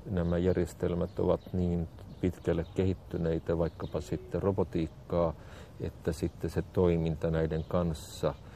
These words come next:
ö, kannattaa rakentaa niin, että niissä on tämmöisiä tunteen, ö, omaisia ilmiöitä, niin se on tietysti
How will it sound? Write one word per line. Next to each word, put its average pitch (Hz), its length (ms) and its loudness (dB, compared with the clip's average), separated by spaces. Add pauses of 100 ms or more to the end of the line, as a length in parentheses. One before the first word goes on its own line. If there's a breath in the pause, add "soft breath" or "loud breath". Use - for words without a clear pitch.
(720 loud breath)
ö, 82 180 6 (100)
kannattaa 87 600 2
rakentaa 80 560 0
niin, 85 220 4
että - 200 -4
niissä 80 300 -2
on 78 80 0
tämmöisiä 80 560 -2 (100)
tunteen, 85 800 0 (240)
ö, 85 240 0
omaisia 87 640 4
ilmiöitä, 76 840 0 (120)
niin 82 160 -2
se 82 180 0
on 76 200 -2 (240)
tietysti - 400 -6